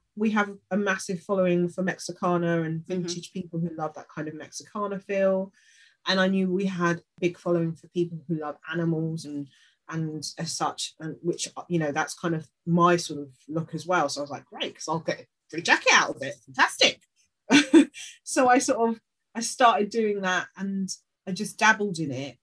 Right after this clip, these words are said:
Speaker 1: before last year. I eventually sort of backed it on a higher quantity. Then I went into
Speaker 2: Mm.
Speaker 1: it with, like, five different colours.
Speaker 2: Mm.
Speaker 1: So I know now, like, doing those kind of things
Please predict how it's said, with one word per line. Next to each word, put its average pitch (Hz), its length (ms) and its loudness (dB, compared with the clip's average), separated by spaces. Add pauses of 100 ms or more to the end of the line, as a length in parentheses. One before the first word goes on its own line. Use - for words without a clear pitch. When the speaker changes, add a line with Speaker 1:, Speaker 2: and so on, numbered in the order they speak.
(220)
Speaker 1:
before 196 720 0 (280)
last 240 560 4
year. 139 180 -6
I 147 160 0
eventually 165 520 0
sort - 300 -6
of - 40 -18 (320)
backed - 340 -2
it 135 160 -6 (140)
on 156 120 -8
a 151 40 -4
higher 156 360 -4
quantity. 165 500 -4
Then 147 140 -12
I 143 100 -8
went 151 180 -8
into 165 240 -10
Speaker 2:
Mm. 156 80 -16
Speaker 1:
it - 80 -18
with, 131 80 -20
like, 135 160 -16 (100)
five 170 300 0
different 135 320 -16
colours. 175 520 -4
Speaker 2:
Mm. 151 80 -8
Speaker 1:
So 202 220 -2
I 214 80 0
know 220 460 2
now, 202 380 2
like, 156 240 -4
doing 196 280 -4
those 175 220 0
kind 165 240 -4
of 165 140 -6
things 151 680 -8